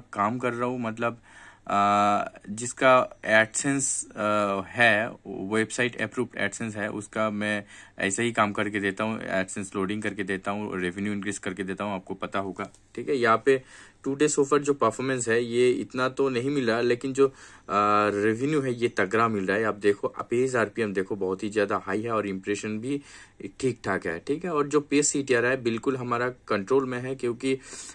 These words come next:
हम इस बारे में बहुत ही ज़्यादा ध्यान रखते हैं कि पे सीटीआर बहु-, अ, ऊपर ना जाए, ठीक है, मतलब, हमारा कंट्रोल में रहे, ठीक है।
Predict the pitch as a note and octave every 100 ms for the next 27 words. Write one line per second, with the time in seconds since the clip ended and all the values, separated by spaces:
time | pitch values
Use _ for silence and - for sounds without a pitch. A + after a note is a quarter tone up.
0 | - - - A#2+ B2 C#3 C#3 - - C3+
1 | C#3+ - C3+ C#3 C#3 A#2 A2+ A2+ C3+ C#3
2 | C3+ C#3+ B2+ G2 - G2+ A#2 C3+ B2 -
3 | A2 A#2 C3 B2 - B2 B2 - - A2+
4 | A2 A#2+ A#2 G#2 G2 G2+ - G2 G2+ G2
5 | G2 F2+ G2+ - - - - G#2 - G#2+
6 | G2 F2 F2+ F#2 C3+ D3+ C#3+ B2+ A#2+ A2
7 | A2 A#2 A2+ G2 G#2 G2+ A2+ F#2+ F2 -
8 | C#3